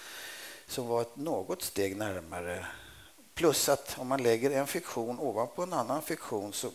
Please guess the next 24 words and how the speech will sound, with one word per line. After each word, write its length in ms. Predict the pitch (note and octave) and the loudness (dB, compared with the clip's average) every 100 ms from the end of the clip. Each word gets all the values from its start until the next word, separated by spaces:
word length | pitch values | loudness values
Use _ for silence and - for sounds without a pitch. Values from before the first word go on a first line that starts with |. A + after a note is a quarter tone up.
| - | -6
måste 440 | C3+ C#3+ - - | -4 -2 -4 -4
ju 60 | D#3+ | -6
den 160 | F#3+ | -2
senare 440 | - C3+ F#2 B2 C#3 | 0 0 0 0 0
fiktionen 560 | D3 C#3 A2 G2 G#2+ | -2 -4 -4 -4 -4
av 100 | A2 A2 | -4 -4
nödvändighet, 1040 | A#2 G2 F#2+ G2 G2 F#2+ F#2 D#3+ - - - | -4 -4 -2 -4 -4 -6 -2 -2 -4 -14 -14
eh, 60 | A#2 G#2 A2 - - | -14 -14 -18 -20 -10
föreställa 640 | - B2 G2 - G2 - | -2 -2 -2 -2 -4 -4
en 80 | G2+ | -4
sanning. 480 | - - - F2 - - - - - | -2 -4 -6 -12 -12 -18 -20 -20 -20
Det 160 | - C3+ | -6 -4
är 40 | |
ju 260 | B2 A2+ G#2+ | -2 -4 -4
jättekonstigt, 720 | G2 - - - A2 - - | -6 -8 -8 -6 -8 -10 -12
men 120 | F#2+ F2+ | -12 -8
så 140 | - | -6
är 180 | C2 C2+ | -4 -6
det. 140 | - G#2+ | -8 -10
Det 80 | |
är 40 | G#2+ | -10
någon 120 | G#2 | -10
sorts 240 | G2+ G2+ | -10 -12
matematisk, 960 | - - - - - - - - - - | -12 -12 -12 -12 -12 -12 -14 -12 -14 -18